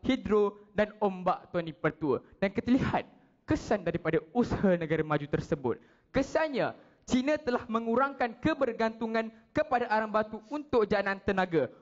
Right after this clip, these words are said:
Sumber laporan oleh Semakan Data Tenaga Dunia, import arang batu China telah menurun secara drastik, Tuan Dipertua,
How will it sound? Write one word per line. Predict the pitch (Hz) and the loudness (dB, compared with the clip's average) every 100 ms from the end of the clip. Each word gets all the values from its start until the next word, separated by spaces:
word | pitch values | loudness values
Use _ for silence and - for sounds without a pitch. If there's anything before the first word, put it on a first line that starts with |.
| _ | _
Sumber | - 214 196 196 | -2 2 2 4
laporan | 190 190 196 190 190 - | 2 0 0 -2 -2 0
oleh | 202 196 | 2 2
Semakan | - 214 202 202 196 | 0 -2 -2 -6 -2
Data | 208 247 254 | -2 0 -2
Tenaga | 262 233 214 190 | -2 -2 0 0
Dunia, | 190 220 208 143 113 - - _ | 0 -2 0 0 0 -10 -20 _
import | 254 254 247 302 302 - | 0 0 0 -2 -2 -2
arang | 214 233 | -2 0
batu | 214 226 240 233 | 0 -2 -4 -2
China | 277 285 214 123 - - _ 240 | 0 2 2 0 -6 -20 _ 0
telah | 302 - 208 | 0 -2 -2
menurun | 214 220 226 233 - | 0 2 0 0 -6
secara | - 320 320 247 233 233 - - - | -4 -4 0 2 4 2 0 -18 -10
drastik, | 190 226 196 - 233 - | 0 0 0 -4 -6 0
Tuan | 214 | 0
Dipertua, | 196 - 202 208 196 | 0 -2 -4 2 2